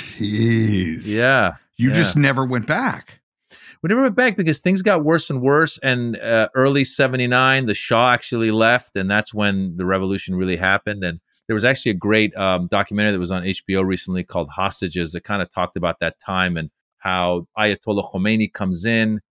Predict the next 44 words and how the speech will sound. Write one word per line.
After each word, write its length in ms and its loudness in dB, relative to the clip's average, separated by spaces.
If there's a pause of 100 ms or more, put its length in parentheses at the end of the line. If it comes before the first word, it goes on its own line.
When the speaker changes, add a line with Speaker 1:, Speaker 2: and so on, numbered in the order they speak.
(260)
Speaker 2:
And 460 -2
really, 560 0 (280)
I 60 -4
think 200 -6
a 40 2
lot 240 4
of 100 -2
people 540 0
at 120 -10
that 220 0
time 220 -2
thought, 280 0
"Oh, 120 4
this 180 -2
is 120 -6
gonna 180 -2
be 100 -4
great 360 0
'cause 320 -4
now 160 0
that 160 -4
the 60 -6
Shah's 440 0
gone, 320 2
we'll 120 -2
have 140 -2
a 60 -2
democracy 680 -4
and 80 -2
everyone 260 -4
will 80 -4
get 160 -6
along." 400 -6
Well, 380 0 (340)
actually, 480 -2
it 80 -6
got 220 -4
worse 380 -2
because 360 -4
what 100 2
Speaker 1:
<laughs> 20 4
Right. 80 2
Speaker 2:
happened 300 0
was 320 0